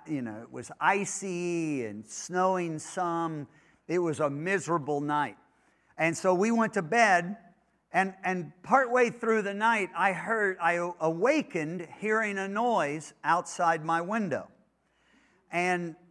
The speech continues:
I, I, I laid there for a minute and thought, "What, what?" That sounded like an, a, a wounded animal or something. And the more I listened,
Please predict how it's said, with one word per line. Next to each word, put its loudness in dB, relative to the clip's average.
I, -2
I, 0
I 2
laid 4
there 2
for 0
a -2
minute -2
and -16
thought, 2
"What, -6
what?" -14
That -6
sounded 0
like 0
an, -4
a, -4
a 0
wounded -2
animal -4
or -12
something. -10
And 0
the 4
more 6
I 8
listened, 0